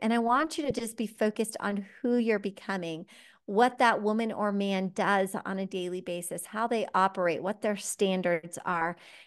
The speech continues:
and focus more on who you're becoming in the process, what you're learning about yourself, what you're uncovering about yourself, your skills that you're learning. Like, I would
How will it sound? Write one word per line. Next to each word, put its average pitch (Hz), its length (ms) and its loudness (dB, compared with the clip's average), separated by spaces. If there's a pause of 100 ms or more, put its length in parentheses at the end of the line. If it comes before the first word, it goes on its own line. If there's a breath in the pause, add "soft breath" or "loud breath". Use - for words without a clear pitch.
and 220 180 2
focus 294 480 4
more 214 500 0
on 208 140 -2
who 233 240 0
you're 269 220 0
becoming 220 480 0
in 214 100 -2
the 202 80 2
process, 226 800 -2 (300 loud breath)
what 233 220 4
you're 247 120 4
learning 233 460 2
about 208 320 4
yourself, 185 460 0
what 208 200 -4
you're 233 120 0
uncovering 226 580 2
about 196 240 2
yourself, 180 420 0
your 208 300 2
skills 262 600 4
that 226 180 0
you're 190 180 0
learning. 180 380 -4
Like, 180 240 0 (380 loud breath)
I 302 80 10
would 339 180 6